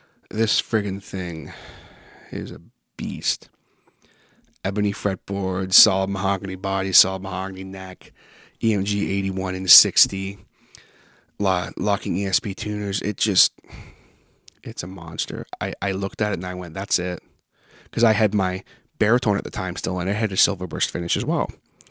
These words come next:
So I went, "My guitars are gonna match. Like, holy shit, that's awesome." So I decided right then and there, "That's it, I'm buying it." I plugged it in and it sounded even better than the other one did. And I went, "Rob,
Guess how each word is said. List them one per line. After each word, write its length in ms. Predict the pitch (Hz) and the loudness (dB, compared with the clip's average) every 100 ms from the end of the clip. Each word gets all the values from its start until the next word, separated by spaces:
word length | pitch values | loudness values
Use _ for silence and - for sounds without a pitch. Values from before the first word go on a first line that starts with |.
| - _ _ | -20 _ _
So 160 | - 113 | 0 4
I 40 | |
went, 120 | 113 | 6
"My 100 | 92 | 4
guitars 340 | 101 - 127 127 | 0 2 2 4
are 60 | |
gonna 180 | 107 101 | 2 0
match. 600 | 95 98 107 110 - - - _ _ _ _ _ _ _ _ - | -4 -2 -4 -4 -4 -6 -10 _ _ _ _ _ _ _ _ -6
Like, 160 | 98 - | -4 -4
holy 440 | - 113 110 92 | -4 -2 -2 -2
shit, 320 | - 123 120 | -2 -2 -2
that's 220 | 85 92 | -6 -6
awesome." 540 | 90 107 120 - - - - 226 - - - - - _ _ _ _ - - - _ - _ | -6 -2 -2 -2 -6 -18 -18 -18 -18 -20 -20 -18 -18 _ _ _ _ -20 -20 -20 _ -20 _
So 220 | - 101 | -6 -4
I 140 | 101 95 | -6 0
decided 480 | - 101 95 95 | 2 2 -2 -4
right 160 | 98 92 | -4 -4
then 140 | 101 | -6
and 120 | 98 101 | -6 -4
there, 300 | 123 107 - - - - | -2 -4 -6 -14 -20 -8
"That's 260 | 95 101 131 | -4 0 2
it, 160 | 123 95 | 2 0
I'm 120 | 98 | -2
buying 300 | 101 110 92 | -2 -2 -4
it." 120 | 85 _ _ _ _ _ _ _ _ - - | -8 _ _ _ _ _ _ _ _ -20 -8
I 120 | 104 | -6
plugged 320 | 107 107 104 | -6 -8 -8
it 80 | 101 | -8
in 140 | 104 107 | -6 -4
and 80 | |
it 80 | 90 | -4
sounded 280 | - 95 95 | -4 -2 -4
even 180 | 95 98 | -6 -6
better 220 | 98 98 | -4 -4
than 160 | 92 95 | -6 -8
the 100 | 95 | -8
other 160 | 95 | -6
one 220 | 101 98 | -6 -6
did. 260 | 98 101 104 | -6 -4 -4
And 140 | 104 | -4
I 100 | 95 | -6
went, 240 | 92 92 - | -6 -8 -10
"Rob, 400 | 85 95 104 120 | -8 -6 -4 -6